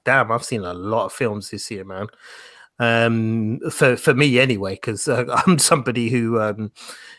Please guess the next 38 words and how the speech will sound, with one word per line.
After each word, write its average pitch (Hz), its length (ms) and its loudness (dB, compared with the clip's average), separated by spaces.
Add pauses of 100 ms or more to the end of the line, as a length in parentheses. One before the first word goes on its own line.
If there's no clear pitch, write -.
(120)
you 131 140 2
know, 110 160 4
I, 113 280 4
I 117 140 2
try 127 400 4
to, 123 280 -2
to 127 160 -6
get 117 200 -2
to 117 80 -10
the 110 60 -6
cinema 110 420 0
as 101 120 -6
much 110 220 -6
as 104 60 -12
I 101 80 -2
can, 131 360 2
but 117 140 0
I 104 80 -2
don't 110 220 -2
always 104 300 -6
have - 180 -10
the - 80 -16
time. 135 500 0
So 107 320 0 (500)
there's 110 220 0
some 123 240 2
things 120 260 0
that 117 120 4
I 113 140 2
end 117 180 0
up - 120 -2
missing 139 500 2
that 120 140 0
other 120 180 -6
people 117 320 -6
go 110 200 0
to 113 160 -12
see, 113 500 -2